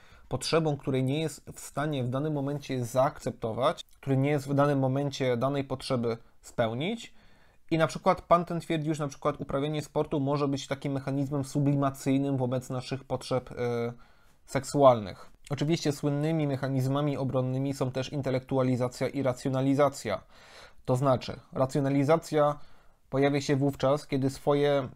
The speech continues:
jakieś tam zachowanie, którego nie akceptuję, staram się wytłumaczyć w sposób racjonalny.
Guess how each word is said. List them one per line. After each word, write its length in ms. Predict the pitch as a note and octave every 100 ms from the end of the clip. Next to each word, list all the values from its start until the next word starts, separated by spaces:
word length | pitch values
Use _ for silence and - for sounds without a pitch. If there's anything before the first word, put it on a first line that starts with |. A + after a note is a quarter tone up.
| -
jakieś 300 | C3 C3+ -
tam 320 | C#3 C3+ C3
zachowanie, 500 | C3 C#3+ C#3+ D3 C#3
którego 360 | - C#3 C3
nie 200 | C3+ C#3
akceptuję, 560 | C#3+ - C3+ - D3 C3
staram 300 | - D#3 D3+
się 160 | - C#3+
wytłumaczyć 680 | C#3 C3+ D3 D3 C#3+ B2+ -
w 60 |
sposób 440 | - C#3+ C3+ B2+ -
racjonalny. 840 | - C3+ C3+ C#3+ B2+ A#2+ B2+ F3